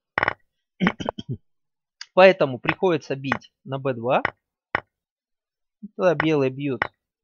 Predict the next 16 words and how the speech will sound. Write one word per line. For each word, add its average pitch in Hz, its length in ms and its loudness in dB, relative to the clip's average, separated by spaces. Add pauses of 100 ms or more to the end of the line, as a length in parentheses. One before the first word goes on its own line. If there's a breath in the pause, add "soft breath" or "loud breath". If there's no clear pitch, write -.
(480)
ставят 139 400 0
вторую 277 380 -4
дамку. 240 360 -4
Чёрные 202 400 2
вроде 196 380 0
бы 165 140 -2
также 220 440 2
ставят 170 400 0
вторую 165 360 -4
дамку, 135 460 -6 (480)
но 185 120 -10
их 202 180 -6
дамка 156 320 -2
тут 147 220 -10
же 131 120 -6
ловится. 208 560 -4